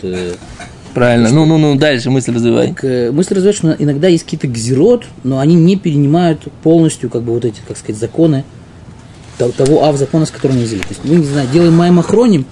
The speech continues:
Speaker 1: потому что руки тумные, потому что, как бы, был мелых с дом, как бы, да, и там можно было повредить. Так, э, понимаешь, как бы, поэтому они, как бы, говорят, да, они, как бы, эти руки тумные, но они не перенимают все те законы тумы, то есть,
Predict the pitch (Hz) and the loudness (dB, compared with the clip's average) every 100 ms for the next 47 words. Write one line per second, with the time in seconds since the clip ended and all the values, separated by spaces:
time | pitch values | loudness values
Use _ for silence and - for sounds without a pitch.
0 | - - - - 165 - 175 - - 123 | -8 -2 0 2 2 2 0 0 -2 -2
1 | 127 117 92 - 135 - 151 156 143 147 | -2 -2 -4 -6 -8 -6 -6 -4 -2 2
2 | 170 156 151 123 117 120 98 85 - 78 | 2 4 2 0 -4 -4 -4 -6 -12 -14
3 | 82 113 120 120 110 - - - - 110 | -10 -8 -8 -8 -10 -12 -20 -20 -14 -6
4 | 110 110 107 87 92 95 127 135 139 139 | -6 -4 -4 -6 -10 -6 -4 -2 0 -2
5 | 135 - - - - - - - - - | -4 -10 -20 -20 -20 -20 -20 -20 -20 -20
6 | - - - - - - - 117 165 190 | -20 -20 -20 -20 -20 -20 -12 -4 -2 -2
7 | 123 113 147 170 180 175 175 165 170 170 | -6 -4 -2 0 2 0 0 -2 0 0
8 | 123 160 185 170 156 135 135 135 143 160 | 0 0 2 2 2 0 0 2 2 0
9 | 143 139 135 123 104 110 151 175 190 214 | -2 0 0 0 -2 0 2 4 4 4
10 | 202 175 175 170 156 - 190 - 185 151 | 2 2 2 0 -4 -4 -4 -2 -2 -2
11 | 156 160 143 - 127 170 151 123 | -2 -2 -2 -2 0 0 0 -4